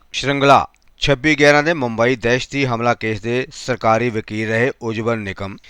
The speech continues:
ਕੇਰਲਾ ਭਾਜਪਾ ਦੇ ਆਗੂ ਸੀ ਸਦਾਨੰਦਨ ਮਾਸਟਰ ਅਤੇ ਦਿੱਲੀ ਆਧਾਰਿਤ ਇਤਿਹਾਸਕਾਰ ਮੀਨਾਕਸ਼ੀ ਜੈਨ ਨੂੰ ਰਾਜ ਸਭਾ ਲਈ ਨਾਮਜ਼ਦ ਕੀਤਾ ਗਿਆ ਹੈ।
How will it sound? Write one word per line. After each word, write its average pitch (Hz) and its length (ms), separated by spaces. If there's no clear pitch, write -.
ਕੇਰਲਾ 147 420
ਭਾਜਪਾ 135 500
ਦੇ 135 160
ਆਗੂ 110 420
ਸੀ 139 400
ਸਦਾਨੰਦਨ 120 680
ਮਾਸਟਰ 107 500
ਅਤੇ 101 220
ਦਿੱਲੀ 127 340
ਆਧਾਰਿਤ 127 560
ਇਤਿਹਾਸਕਾਰ 117 720
ਮੀਨਾਕਸ਼ੀ 110 480
ਜੈਨ 104 260
ਨੂੰ 127 160
ਰਾਜ 107 220
ਸਭਾ 120 280
ਲਈ 127 160
ਨਾਮਜ਼ਦ 110 520
ਕੀਤਾ 131 300
ਗਿਆ 98 220
ਹੈ। 104 280